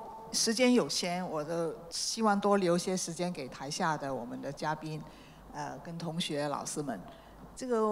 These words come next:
我简单切入到重点。刚才林教授精彩，精彩的演说，呃，这个演讲了，强调一个很重要一个主题呢，就是发展，就是出路，是不是啊？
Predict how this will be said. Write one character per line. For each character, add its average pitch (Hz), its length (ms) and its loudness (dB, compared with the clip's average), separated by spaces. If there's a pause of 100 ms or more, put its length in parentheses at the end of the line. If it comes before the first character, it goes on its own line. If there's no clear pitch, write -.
(140)
我 220 80 2
简 170 260 -2
单 233 400 6
切 285 240 4
入 254 280 6
到 160 480 4
重 180 240 -2
点。 135 260 -2
刚 214 160 6
才 208 220 -2
林 190 180 -4
教 220 160 8
授 208 220 8
精 247 240 6
彩， - 200 -2
精 254 220 2
彩 220 220 -2
的 147 60 -6
演 165 280 -2
说， - 160 -6
呃， 156 260 2
这 170 140 -4
个 160 220 -2
演 170 180 0
讲 139 240 4
了， 151 120 -4 (560)
强 190 280 2
调 226 220 8
一 208 200 -2
个 175 380 6
很 156 200 -4
重 233 220 4
要 202 240 8
一 196 140 -2
个 185 120 6
主 170 280 0
题 160 240 -6
呢， 180 160 4
就 190 160 2
是 175 80 -2
发 285 240 0
展， 165 260 2 (1120)
就 180 180 4
是 175 140 4
出 240 240 0
路， 226 220 6 (320)
是 - 160 -2
不 160 60 0
是 165 40 0
啊？ 131 160 -4